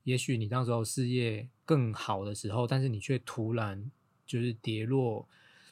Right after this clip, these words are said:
跌落谷底，什么时候？当时你要再去调整这个，我觉得想必会更辛苦，跟打击更大。那还不如就是你在年轻的时候，还在一个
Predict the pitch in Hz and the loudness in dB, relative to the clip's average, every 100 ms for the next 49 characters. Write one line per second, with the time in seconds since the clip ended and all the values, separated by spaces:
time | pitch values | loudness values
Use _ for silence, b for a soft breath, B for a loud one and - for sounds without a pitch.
0 | B B - _ 135 135 156 160 135 - | B B -18 _ 6 8 12 12 12 8
1 | 117 123 123 101 104 104 110 107 123 107 | 0 2 2 2 -2 -2 -2 2 2 2
2 | - _ _ _ 185 190 - 160 117 123 | -2 _ _ _ 6 6 6 6 6 4
3 | 151 156 - 123 117 101 147 120 113 104 | 4 2 0 0 0 0 0 0 0 -2
4 | 107 107 120 131 123 107 101 127 123 - | -2 0 0 2 0 -2 -4 -4 -4 -2
5 | 127 113 - 135 113 120 113 113 110 101 | -2 0 2 2 0 -4 -4 -4 -6 -6
6 | 107 117 117 123 - 101 98 - 98 - | -4 -2 -2 -2 0 0 0 -8 -8 -2
7 | 117 101 113 101 - b b b 202 156 | -2 0 0 0 -2 b b b 4 6
8 | 151 165 131 139 135 143 120 104 139 127 | 8 6 8 6 6 6 4 4 4 4
9 | 117 113 _ _ _ - 120 117 117 139 | 2 -2 _ _ _ 0 4 4 4 2
10 | 131 120 - 104 107 120 101 107 104 135 | 4 2 0 -2 2 2 2 -2 0 2
11 | 123 127 127 113 | 2 0 0 0